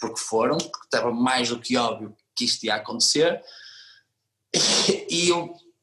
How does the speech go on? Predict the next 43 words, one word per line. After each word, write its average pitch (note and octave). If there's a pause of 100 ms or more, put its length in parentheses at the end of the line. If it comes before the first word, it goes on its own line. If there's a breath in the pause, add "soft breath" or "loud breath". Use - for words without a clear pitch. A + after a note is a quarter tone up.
(180)
eu, G#3+
por, F3+
por F3+
livre F#3
vontade, E3+
depois -
acabei C#3+
por C#3
ficar C#3
sem B2+
trabalho, D#3+
por -
causa B2
do -
covid A#2+
também, C3+
porque -
a A#2+
empresa A#2
não A#2
aguentou, A#2
e C3
eu A2+
era A#2+
o A#2+
gajo A#2
que -
estava A#2+
mais A#2
tempo, A2+
era G#2+
o G#2+
que -
recebia A2+
mais, A2
fui A#2
logo G#2
primeiro G#2
ir A2
para -
a -
rua. F#3+ (560 loud breath)
Ah, D3